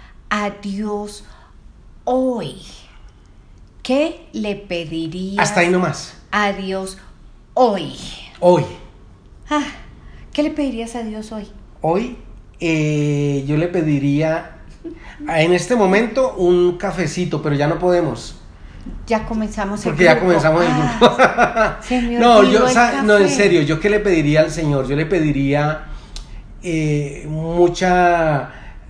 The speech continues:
Speaker 2: salud y fortaleza a Annie, aunque está bien,
Speaker 1: Ujú.
Speaker 2: a nuestra hija, pero pues está recién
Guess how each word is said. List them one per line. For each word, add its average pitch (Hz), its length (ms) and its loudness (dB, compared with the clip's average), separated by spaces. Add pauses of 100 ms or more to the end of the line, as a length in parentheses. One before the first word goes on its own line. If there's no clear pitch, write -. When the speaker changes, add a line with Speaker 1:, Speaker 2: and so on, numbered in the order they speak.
(180)
Speaker 2:
salud 165 640 2
y 220 60 0
fortaleza 147 680 -2
a 143 200 2
Annie, 220 180 0
aunque 160 220 -2
está 147 200 -2
bien, 185 440 -2 (180)
Speaker 1:
Ujú. 214 420 -4
Speaker 2:
a - 40 -4
nuestra 143 320 -2
hija, 147 460 -4 (500)
pero 233 180 2
pues 147 160 -2
está 135 240 0
recién 147 920 -2